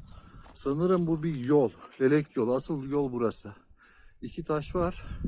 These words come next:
Koridor şeklinde arada ağaçlar bitmiş. Bu kaleye gelen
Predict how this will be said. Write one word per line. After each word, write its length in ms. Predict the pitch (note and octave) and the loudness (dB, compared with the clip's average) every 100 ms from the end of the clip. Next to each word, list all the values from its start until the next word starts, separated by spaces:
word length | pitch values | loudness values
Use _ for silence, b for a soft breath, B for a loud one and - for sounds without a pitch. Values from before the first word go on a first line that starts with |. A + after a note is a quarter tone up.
| - - - - - B B B - | -8 -12 -20 -14 -14 B B B -10
Koridor 380 | - C#3 C#3 E3 | -4 -2 0 -2
şeklinde 360 | - - D#3 | -2 -4 -2
arada 300 | D3+ D3 D3 | -2 0 0
ağaçlar 380 | C3+ C3 C3+ B2+ | 0 0 -2 -2
bitmiş. 420 | G#2 - - - - - - - - B B B | -4 -12 -10 -10 -10 -16 -16 -16 -16 B B B
Bu 340 | B B D#3 | B B 2
kaleye 400 | - E3 C#3+ B2 | 2 2 4 8
gelen 400 | - F3 D#3+ F#3+ | 8 8 6 2